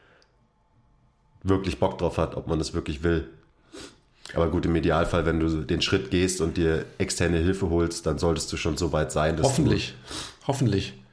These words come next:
Speaker 1: dass du's wirklich wi-, machen willst und durchziehen willst.
Speaker 2: Ja, jein. Weil du holst dir im Endeffekt, du holst dir Hilfe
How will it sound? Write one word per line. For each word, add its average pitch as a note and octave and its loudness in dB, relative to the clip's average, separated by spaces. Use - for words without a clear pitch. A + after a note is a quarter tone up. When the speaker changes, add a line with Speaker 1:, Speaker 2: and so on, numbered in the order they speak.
Speaker 1:
dass - -2
du's D2+ -2
wirklich D2+ -2
wi-, E2+ 0
machen E2 0
willst D#2+ 0
und E2 -2
durchziehen E2 0
willst. C#2+ -4
Speaker 2:
Ja, C3 0
jein. A#2 2
Weil G2+ 0
du - 4
holst C#3 2
dir A2+ 4
im A2+ 2
Endeffekt, A#2+ 0
du G#2+ 0
holst C3+ 2
dir C3+ 2
Hilfe D3 2